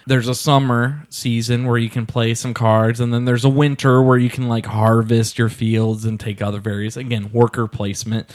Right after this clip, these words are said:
and then it just keeps going like that. And, uh, you have a tableau, which is kinda cool, where you, you get grapes, and then the grapes go over to wine, and then they can age. So after the year, everything ages, like, your wine and your grapes age, and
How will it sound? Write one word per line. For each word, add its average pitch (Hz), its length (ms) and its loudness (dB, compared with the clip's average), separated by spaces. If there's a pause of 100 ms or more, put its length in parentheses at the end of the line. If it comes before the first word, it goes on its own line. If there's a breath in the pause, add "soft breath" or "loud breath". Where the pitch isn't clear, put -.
(220 loud breath)
and 165 160 -2
then 175 100 0
it 165 40 -6
just - 180 -4
keeps 175 180 -4
going 156 220 2
like 113 200 -2
that. 107 260 -2
And, 123 120 -6
uh, 113 120 -6
you 135 160 2
have 143 100 0
a - 60 -2
tableau, 123 540 0
which 147 160 0
is - 60 -12
kinda 165 160 -2
cool, 135 360 2
where 127 160 -4
you, 123 160 -4 (280 loud breath)
you 135 120 0
get 151 200 2
grapes, 143 600 2
and 143 140 2
then 135 120 0
the 131 80 2
grapes 131 400 0
go 127 220 4
over 131 240 2
to 135 220 2
wine, 123 720 0
and 135 200 -2
then 131 140 2
they 127 140 2
can 131 240 -4
age. 123 400 -2
So 127 180 -2
after 123 420 -2
the 120 160 -2
year, 127 460 0 (100)
everything 123 460 -2
ages, 123 640 -2
like, 120 180 -4
your 120 140 0
wine 120 420 0
and 120 140 -4
your 117 140 -6 (280 loud breath)
grapes 135 320 2
age, 123 400 2
and 120 140 0